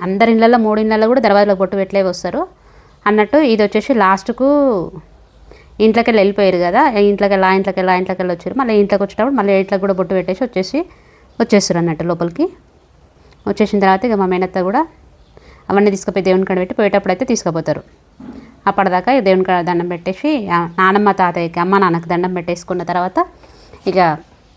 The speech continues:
వచ్చిన వాళ్ళు అందరినీ పలకరించి భోజనాలు చేసుకొని ఇంకా తర్వాత ఎవరు సాయంత్రానికి ఎవరింటికి వాళ్ళు అయితే పోతారు అన్నట్టు. మేము కూడా నైట్ తినేసి చేసి వెళ్ళినాం అన్నట్టు. ఏడుకైనా నైట్ వరకు వస్తాము. అమ్మగారింటికి అనే వరకే ముందు ఉరుకుతాం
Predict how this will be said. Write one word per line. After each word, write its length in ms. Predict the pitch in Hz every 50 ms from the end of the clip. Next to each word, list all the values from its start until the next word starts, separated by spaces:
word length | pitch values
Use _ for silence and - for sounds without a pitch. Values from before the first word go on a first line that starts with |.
| _ _ _
వచ్చిన 260 | 214 202 196 196 - 208
వాళ్ళు 140 | 196 185 185 175
అందరినీ 240 | 180 180 180 175 175 185
పలకరించి 480 | 185 190 208 190 190 190 - - 254 269 - _ _ _ _ _ _ _ _ - - - _ _ _ _ - _ _ - - - - _ _ -
భోజనాలు 400 | 185 190 190 190 196 196 190 185 180 185
చేసుకొని 420 | 190 185 - - 202 214 247 311 302 - _ _ _ _ _ _ _ _ _ _ - - _ _
ఇంకా 120 | - 240 233 240
తర్వాత 260 | 214 196 190 190 185 214 220 202
ఎవరు 200 | 190 185 180 180 180 -
సాయంత్రానికి 520 | 202 190 190 190 190 185 185 185 185 226 254 214
ఎవరింటికి 340 | 185 175 175 175 190 190 185
వాళ్ళు 140 | 175 170 170 165
అయితే 140 | 165 202 190 175
పోతారు 240 | 165 165 175 170 160
అన్నట్టు. 260 | 160 160 156 - - 269 - - - - - - _ - 185
మేము 160 | 185 185 185 180
కూడా 120 | 196 214 208 190
నైట్ 240 | 175 180 180 - 214 208 185 170 165 - - - _ _ _ _ _ -
తినేసి 320 | 208 185 185 190 196 - - -
చేసి 200 | 185 185 185 - 233
వెళ్ళినాం 320 | 196 175 170 175 170 165 165
అన్నట్టు. 200 | 156 156 151 165 160
ఏడుకైనా 320 | 160 160 170 175 196 208 214 196
నైట్ 160 | 180 165 175 180
వరకు 180 | 180 180 180 170
వస్తాము. 260 | 170 - 185 190 247 294 - - - - - - - - 175
అమ్మగారింటికి 560 | 185 196 196 196 208 202 196 185 175 180 185
అనే 80 | 180 185 185
వరకే 160 | 190 190 202 185
ముందు 160 | 185 185 185 190
ఉరుకుతాం 280 | 190 196 175 180 175